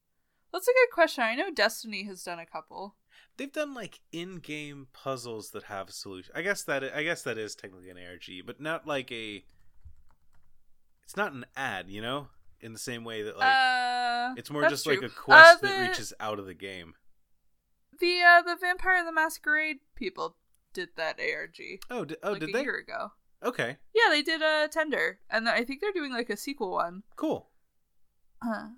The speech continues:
Speaker 1: hold up, I'm, uh, I'm looking on the Game Detectives <laughs> wiki.
Speaker 2: Sure.
Speaker 1: Um, bu-, bu-, bu-, bu-, oh, there's a, uh, there's a, there's a, um,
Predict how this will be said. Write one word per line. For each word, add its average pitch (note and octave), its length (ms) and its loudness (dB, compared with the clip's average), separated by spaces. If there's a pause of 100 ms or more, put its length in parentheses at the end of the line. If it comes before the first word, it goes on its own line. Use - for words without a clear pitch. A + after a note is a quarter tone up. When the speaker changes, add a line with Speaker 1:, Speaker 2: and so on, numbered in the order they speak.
Speaker 1:
hold A3+ 140 0
up, G3 180 6
I'm, G#3+ 200 0
uh, G3+ 300 4
I'm G3 400 -6
looking A3+ 260 -4
on G3+ 120 0
the F#3+ 80 -8
Game F#3 240 -8
Detectives F3 520 -12
<laughs> - 20 -6
wiki. - 420 4
Speaker 2:
Sure. - 240 4 (2000)
Speaker 1:
Um, F#3+ 920 -8
bu-, F#3+ 120 -12 (100)
bu-, - 100 -12 (100)
bu-, - 120 -4 (100)
bu-, - 80 -10 (260)
oh, F4 220 12
there's F4 240 0
a, F#4 220 0
uh, E4+ 320 4
there's E4 240 -6
a, C#4+ 640 -4 (240)
there's C4+ 240 -6
a, A#3+ 360 -2
um, A3 440 -2